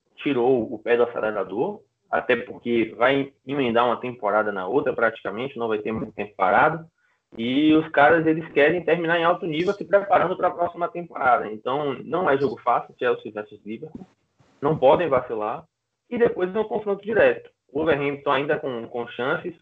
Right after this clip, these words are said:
um pouco mais remotas, mas a-, ainda dá pra considerar. É, e o Wolverhampton ganhando, né, essa última partida aí contra o, o Chelsea, diminui a diferença que hoje, né,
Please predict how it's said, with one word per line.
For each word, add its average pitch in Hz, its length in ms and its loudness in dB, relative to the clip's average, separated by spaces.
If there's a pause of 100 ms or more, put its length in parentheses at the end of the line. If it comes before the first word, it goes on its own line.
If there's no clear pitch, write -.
um 131 80 -8
pouco 135 240 -6
mais 113 200 -2
remotas, 104 480 -2
mas 110 280 -2 (220)
a-, 104 220 -4
ainda 117 200 0
dá 120 120 2
pra 113 100 -2
considerar. 113 760 0 (720)
É, 107 800 0 (160)
e 135 140 -2
o 156 60 2
Wolverhampton 170 420 2
ganhando, 160 540 2
né, 143 500 0
essa 120 160 -6
última 120 320 -4
partida 107 400 -4
aí 101 160 -2
contra 104 300 -8
o, 95 360 -6 (360)
o - 120 -18
Chelsea, 165 460 2 (460)
diminui 160 400 2
a - 20 2
diferença 120 720 -2 (840)
que 165 120 2
hoje, 135 440 2
né, 135 320 -4